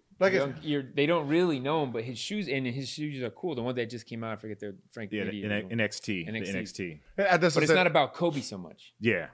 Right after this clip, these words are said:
Speaker 3: not, not at all.
Speaker 1: No, eh, like, if Kobe shoe want, what's so funny <laughs> is, yeah, I remember when Kobe shoe, like, the sales went out the roof. Uh,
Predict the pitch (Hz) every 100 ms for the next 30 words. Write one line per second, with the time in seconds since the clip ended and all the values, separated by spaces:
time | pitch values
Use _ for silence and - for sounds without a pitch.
0 | _ 87 87 85 85 80 78 139 127 -
1 | 151 165 165 156 - 147 143 190 202 190
2 | - 165 156 143 - 127 123 131 - 165
3 | 117 120 107 - _ _ _ _ _ _
4 | _ - 117 123 131 123 113 101 135 131
5 | 120 - 131 117 117 104 - _ 110 107
6 | - 139 135 - 127 135 135 127 127 160
7 | 160 _ - - _ _ _ _ _ _
8 | _ _ _ _